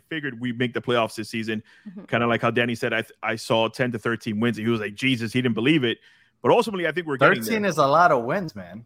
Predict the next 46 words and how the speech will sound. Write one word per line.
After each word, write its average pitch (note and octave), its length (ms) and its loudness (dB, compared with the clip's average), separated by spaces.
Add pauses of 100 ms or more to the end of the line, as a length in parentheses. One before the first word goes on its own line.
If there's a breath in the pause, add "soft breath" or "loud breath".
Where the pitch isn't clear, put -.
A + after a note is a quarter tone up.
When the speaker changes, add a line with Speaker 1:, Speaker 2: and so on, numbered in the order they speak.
Speaker 3:
Thirteen. C3+ 260 -4
Speaker 1:
Listen. D#3+ 120 4
Speaker 2:
That's B3 220 6
what C#4+ 140 8
I D#4+ 100 12
was F#4+ 160 4
saying, D#4 280 0
too. F#4+ 200 -2
I C#4+ 120 6
was C#4+ 160 0
saying C#4+ 240 -4
thirteen B3+ 340 -2
and D4 140 -4
four, E4+ 260 0
and A3+ 80 0
I'm, B3 100 0
you A#3 120 -4
know A#3+ 100 0
what? G#4 120 0
I'm F#4+ 120 -4
still C#4 260 -2
sticking E4 320 -6
to C#4+ 140 -2
it A3 100 -4
because A3+ 320 -4
we C#4 100 2
are D#4+ 100 4
Speaker 3:
You A#3 60 -6
Speaker 2:
still - 340 2
Speaker 3:
guys, D#4 100 8
Speaker 2:
on E4 80 4
Speaker 3:
you - 80 -2
guys, C4+ 100 6
Speaker 2:
pace C4+ 140 4
to D#4 80 -2
Speaker 3:
you C4+ 40 2
Speaker 2:
do - 40 0
Speaker 3:
guys, G3+ 360 4
Speaker 2:
it. C4 120 0
<laughs> - 0 -
Speaker 3:
you, - 180 -2
you E3+ 60 -4
guys F3 180 0
are C#3+ 80 -2
both D#3+ 320 4
crazy. G#2+ 400 -4